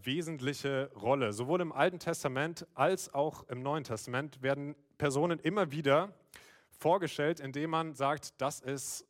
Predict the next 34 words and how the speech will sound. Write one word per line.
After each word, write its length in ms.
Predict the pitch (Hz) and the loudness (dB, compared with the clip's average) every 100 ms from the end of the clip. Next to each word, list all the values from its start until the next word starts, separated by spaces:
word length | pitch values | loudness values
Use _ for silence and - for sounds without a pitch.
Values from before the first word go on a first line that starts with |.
| - | -6
so 200 | 113 156 | -2 0
und 120 | 151 | 0
so, 340 | 123 147 156 | 2 4 2
Sohn 440 | 117 123 156 165 160 - - - | 0 2 2 0 -8 -18 -20 -20
von 460 | - - 127 139 147 120 | -20 0 0 2 -4 -8
so 260 | 98 127 | -4 0
und 120 | 156 | 0
so. 300 | 113 104 90 90 - | -2 -2 -2 -6 -4
Zum 100 | 123 | -2
Beispiel 220 | 123 131 | 0 0
sehen 180 | 139 151 | 0 2
wir 60 | |
das 300 | 135 131 - | 4 4 0
bei 520 | - 123 127 135 135 | 2 4 4 4 0
der 100 | 131 | -2
Begegnung 460 | 117 123 135 139 131 | -2 -2 -2 -4 -8
von 400 | - 127 123 123 - - _ _ | -4 -2 -2 -6 -12 -20 _ _
David 640 | 175 165 175 175 175 - - | 4 4 4 0 0 -4 -8
und 420 | 131 127 117 - - - | -6 -6 -6 -12 -14 -18
Saul. 580 | 113 120 127 190 240 254 _ _ _ _ _ _ | -4 4 4 4 2 -4 _ _ _ _ _ _
Ja, 120 | 113 120 | -6 -4
nachdem 320 | 117 135 120 | -4 -6 -2
David 380 | 120 131 131 127 | 0 0 -2 -2
den 180 | 113 107 | -2 0
Goliath 340 | 131 175 170 | 2 4 2
getötet 460 | 135 - 156 156 - | 0 -2 -2 0 2
hat, 300 | 139 - - - - - _ _ | 2 0 -10 -20 -20 -20 _ _
ähm, 380 | 120 123 123 117 | 2 2 0 2
will 180 | 156 185 | 4 4
Saul 320 | 139 156 135 | 2 0 0
wissen, 360 | 156 - 165 156 | -4 -6 -10 -10
hey, 320 | 139 147 123 117 95 | -6 -4 -6 -10 -6
wessen 380 | 160 - 165 | -6 -6 -8
Sohn 420 | 127 117 160 147 | -6 -2 0 -2